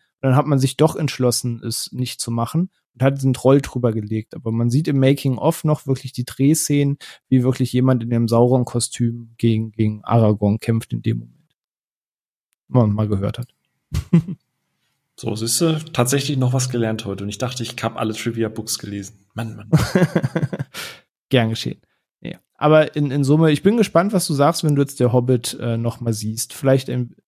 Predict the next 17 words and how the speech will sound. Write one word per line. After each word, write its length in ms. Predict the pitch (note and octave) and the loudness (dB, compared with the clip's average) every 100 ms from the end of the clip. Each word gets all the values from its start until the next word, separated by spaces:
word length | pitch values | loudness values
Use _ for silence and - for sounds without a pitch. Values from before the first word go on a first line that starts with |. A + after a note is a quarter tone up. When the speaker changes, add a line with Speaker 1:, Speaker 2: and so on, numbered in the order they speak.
| _ | _
Speaker 1:
wenn 180 | - F3 | 2 4
du 60 | F#3 | 4
es 100 | E3+ | 2
schaffst, 300 | D3+ D#3 - | 0 -2 -4
im 100 | C#3 | -4
Kopf 260 | - C#3 | 0 -2
ein 140 | - B2+ | -2 -4
bisschen 240 | C3 B2+ | -2 -2
losgelöster, 640 | B2 B2+ - A#2+ B2 - A#2 | 0 -2 -2 0 0 2 0
einfach 380 | G#2+ A#2+ A#2 | 0 -2 -4
als, 260 | - A#2 - | -4 -6 -6
äh, 120 | B2 B2+ - | -6 -6 -2
ein 180 | D3 D3 | 0 2
anderes 440 | C#3 D#3 C#3+ B2+ | 4 4 4 0
Abenteuer 520 | F#2+ A#2+ C3 C3 A#2+ | 0 0 0 2 2
in 140 | A2+ A#2+ | 0 -4
Mittelerde, 680 | A#2+ A#2+ A2+ A2 A2 A2+ | -8 -8 -4 -2 -2 -2